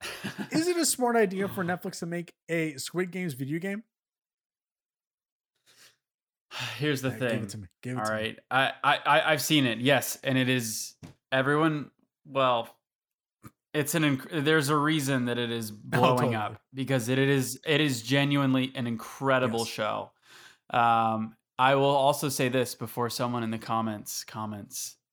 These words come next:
Speaker 1: It is Squid Game, singular.
Speaker 2: Oh, thank you.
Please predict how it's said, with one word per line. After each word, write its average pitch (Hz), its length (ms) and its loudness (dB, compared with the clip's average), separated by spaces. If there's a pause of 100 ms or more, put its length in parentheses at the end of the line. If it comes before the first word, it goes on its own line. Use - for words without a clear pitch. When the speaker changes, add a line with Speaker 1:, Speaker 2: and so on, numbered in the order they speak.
Speaker 1:
It 110 120 -10
is 107 120 -8
Squid 113 400 -6
Game, 120 480 0 (180)
singular. 147 600 2
Speaker 2:
Oh, 127 600 -4
thank 135 220 -4
you. 101 200 -10